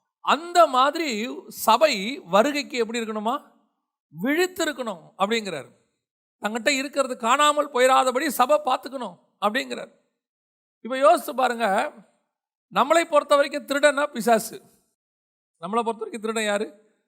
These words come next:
பிசாசு. இந்த பிசாசு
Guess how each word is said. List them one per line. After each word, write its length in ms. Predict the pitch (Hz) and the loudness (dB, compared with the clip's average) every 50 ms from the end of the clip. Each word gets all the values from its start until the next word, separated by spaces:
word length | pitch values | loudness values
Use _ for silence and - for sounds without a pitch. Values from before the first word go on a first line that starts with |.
| _ _ _ | _ _ _
பிசாசு. 540 | 180 180 180 196 143 139 - - _ _ _ _ _ _ _ _ _ _ _ _ _ _ | -8 -6 -6 -6 -8 -8 -12 -20 _ _ _ _ _ _ _ _ _ _ _ _ _ _
இந்த 260 | - 247 277 277 262 | -12 -2 2 2 2
பிசாசு 1000 | 240 - - 277 285 240 330 349 359 302 220 302 - 262 214 202 220 277 - | 2 0 -4 -4 -2 2 2 4 4 2 2 -2 -4 -2 -2 -2 -2 -4 -6